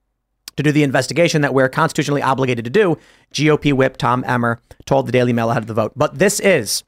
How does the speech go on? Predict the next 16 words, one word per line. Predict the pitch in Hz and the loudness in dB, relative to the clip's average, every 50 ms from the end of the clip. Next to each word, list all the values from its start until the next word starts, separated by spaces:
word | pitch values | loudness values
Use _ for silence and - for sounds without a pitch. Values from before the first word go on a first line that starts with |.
| _ _ _ _ _ _ _ - | _ _ _ _ _ _ _ -2
basically | 151 170 - 202 - 202 202 | 0 0 2 2 2 0 0
showing | - - 180 156 151 151 147 143 135 _ _ _ _ _ _ - | 2 2 2 2 2 2 0 -2 -4 _ _ _ _ _ _ -2
there, | 151 156 180 190 - - | 2 2 2 2 0 -2
it, | - - - | -4 -2 -4
the, | 131 135 135 - - | -6 -8 -8 -6 -2
the, | - 165 160 156 - | 0 0 0 0 0
the | - 131 135 - | -2 -2 -2 0
Republican | 151 147 - 175 196 202 240 - 247 214 | 0 0 0 0 0 0 0 0 0 0
Party | 175 - 175 170 170 160 165 160 - - - - _ _ _ _ _ - | 0 2 2 2 2 0 -2 -6 -8 -12 -20 -20 _ _ _ _ _ 0
is | 165 160 147 131 117 - - - - | 2 4 4 2 0 -2 -4 -4 -4
investigating | 151 139 - - 196 214 - - 214 175 196 196 196 190 180 | -4 -2 -2 0 -2 -2 0 -2 0 2 2 2 2 2 2
Joe | - 170 175 180 | 2 2 2 2
Biden. | 135 143 131 123 123 123 120 - - - - - - - - | 2 2 0 0 -2 -4 -8 -10 -14 -20 -20 -20 -12 -6 -2
It | 175 160 | 0 0
is | 151 123 - | 0 0 -2
formalized. | - - - 180 214 233 214 180 151 123 113 117 135 151 - - - | -4 0 2 2 4 4 4 2 2 2 2 0 -2 -4 -6 -10 -14